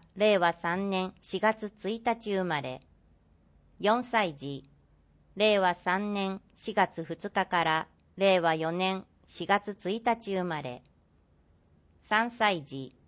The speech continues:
令和四年四月二日から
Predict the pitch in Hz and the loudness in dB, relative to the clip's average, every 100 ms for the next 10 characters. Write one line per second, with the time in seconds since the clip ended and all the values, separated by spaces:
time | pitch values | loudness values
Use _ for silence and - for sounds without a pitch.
0 | _ _ _ _ _ _ 196 202 175 165 | _ _ _ _ _ _ 0 2 2 0
1 | 160 165 180 190 190 - _ - 185 214 | 0 -2 -2 -2 -6 -14 _ -6 0 0
2 | - 214 202 190 - 175 165 156 151 156 | 0 -8 -8 -6 -4 -2 0 0 0 -2